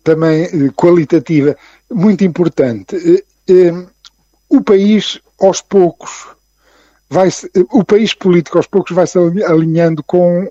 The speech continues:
aquilo que se pa-, que passa na União, que se passa na Uni-, na União Europeia. Eh, isto é, eh, Portugal não é só receber cheques, recebe cheques, mas também recebe a influência política.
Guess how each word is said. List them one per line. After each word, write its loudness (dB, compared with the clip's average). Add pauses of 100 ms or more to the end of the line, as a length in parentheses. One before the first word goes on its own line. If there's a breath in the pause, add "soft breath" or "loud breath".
aquilo -2
que -10
se -10
pa-, -2
que -18
passa -2
na 0
União, 0
que -14
se -14
passa -4 (320 soft breath)
na 0
Uni-, 2
na 0
União 2
Europeia. 2 (480 soft breath)
Eh, 0
isto -2
é, 0 (220)
eh, 2 (160)
Portugal 0
não 0
é 2
só 0
receber -2
cheques, -2 (340 soft breath)
recebe -2
cheques, -2
mas -2
também 0
recebe 0
a 2
influência 0
política. -6